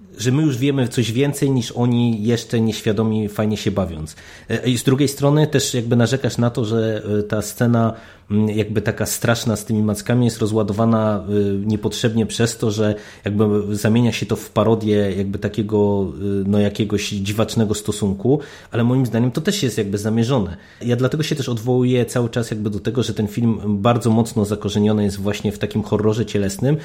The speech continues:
dlatego że tam jakby tego rodzaju zagrywki, czyli połączenie takiej warstwy typowo znanej z horroru z warstwą erotyczną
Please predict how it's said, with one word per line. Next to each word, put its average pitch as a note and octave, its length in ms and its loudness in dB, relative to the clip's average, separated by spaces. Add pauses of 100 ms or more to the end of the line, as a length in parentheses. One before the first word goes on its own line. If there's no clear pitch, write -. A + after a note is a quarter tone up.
(260)
dlatego B2+ 320 2
że B2 340 2 (100)
tam C3+ 320 2
jakby A2 360 -2
tego A#2+ 280 0
rodzaju A#2 400 2
zagrywki, G2 720 -2
czyli G2+ 360 -2
połączenie G#2+ 760 2 (360)
takiej G#2+ 260 0
warstwy A2 600 2
typowo G#2 760 0
znanej G#2 360 -2
z - 80 -6
horroru G#2 600 0
z F#2+ 160 -8
warstwą G#2 640 0
erotyczną G2+ 760 2